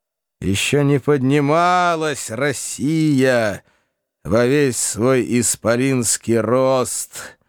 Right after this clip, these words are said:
и горе её неприятелям, если она когда-нибудь подымется.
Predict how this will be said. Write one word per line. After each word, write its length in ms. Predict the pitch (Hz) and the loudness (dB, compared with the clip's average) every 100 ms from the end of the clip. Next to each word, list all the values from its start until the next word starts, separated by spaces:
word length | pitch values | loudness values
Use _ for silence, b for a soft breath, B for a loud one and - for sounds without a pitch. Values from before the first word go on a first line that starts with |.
| _ _ _ _ _ - | _ _ _ _ _ -6
и 140 | 95 92 | -2 -2
горе 680 | 90 104 175 190 - 117 | 0 2 2 0 -4 -4
её 380 | 110 98 92 104 | 0 0 2 0
неприятелям, 1500 | 98 98 - 90 92 95 131 135 - 95 92 87 58 - _ _ _ _ _ _ _ _ - | 0 -2 -4 -4 -2 2 2 0 -4 -6 -6 -6 -8 -12 _ _ _ _ _ _ _ _ -6
если 380 | 95 98 - 98 | -4 -2 -2 -2
она 360 | 107 117 127 | 0 0 -2
когда-нибудь 1200 | - 101 90 87 101 98 92 90 - - - - _ _ _ _ _ _ _ _ _ _ | -4 -6 -6 -2 0 0 0 -4 -4 -4 -4 -8 _ _ _ _ _ _ _ _ _ _
подымется. 1200 | 87 87 92 95 92 - - - - - - | -6 -2 0 0 -2 -4 -4 -4 -4 -6 -12